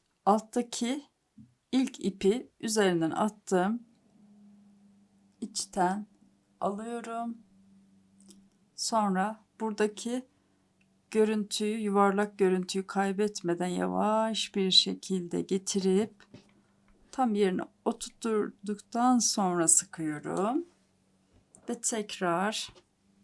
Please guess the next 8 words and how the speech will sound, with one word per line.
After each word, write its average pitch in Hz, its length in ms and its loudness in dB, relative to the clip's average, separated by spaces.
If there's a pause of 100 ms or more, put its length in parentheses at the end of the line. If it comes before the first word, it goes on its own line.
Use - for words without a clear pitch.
(100)
şöyle - 380 -6
üçgen. - 480 -6 (1900)
Bakın 196 240 -12
şuradan 196 480 -6
şöyle 196 280 -10
parmağınızla 196 840 -4
içe 190 340 -8
doğru 185 460 -8